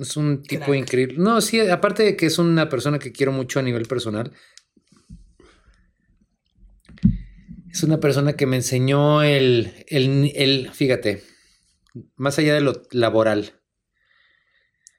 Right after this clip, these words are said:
Speaker 1: me enseñó algo personal porque me decía, "La I R, pues, es el cacagrande de una disquera en muchos sentidos". Entonces, una persona que me enseñó a distinguir entre eres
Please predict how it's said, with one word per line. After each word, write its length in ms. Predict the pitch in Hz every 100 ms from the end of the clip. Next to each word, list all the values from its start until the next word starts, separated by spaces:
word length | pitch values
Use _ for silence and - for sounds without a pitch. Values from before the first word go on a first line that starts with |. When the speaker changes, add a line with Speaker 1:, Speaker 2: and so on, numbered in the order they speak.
| _ _ _ _ _ _ _ _
Speaker 1:
me 100 | 147
enseñó 300 | 135 156 165
algo 240 | 175 190 185
personal 400 | 160 151 156 160
porque 240 | 170 165
me 80 | 147
decía, 180 | 139 156
"La 120 | 156
I 140 | 170 165
R, 160 | 160
pues, 280 | 175 139 127
es 200 | 139 -
el 200 | 160 156
cacagrande 600 | - 117 123 120 131 143
de 60 | 143
una 140 | 139 127
disquera 340 | 107 - 131
en 60 | 131
muchos 240 | 123 123
sentidos". 680 | 123 120 143 117 110 - _ _ _ _ _ _ _ _ _ _ _ _ _ _ _ _ - _ _ _ _ _
Entonces, 220 | _ 139 147
una 160 | 160
persona 340 | 151 127 143 139
que 100 | 131
me 100 | 127
enseñó 520 | 120 127 123 127 135
a 540 | 135 135 131 127 120 104 - _ _ _ _ _ _ _ _ _ _ _ _ _ _ _
distinguir 800 | 120 127 123 135 131 123 143 160
entre 800 | 165 139 131 135 117 117 113 135
eres 680 | 131 143 143 - - -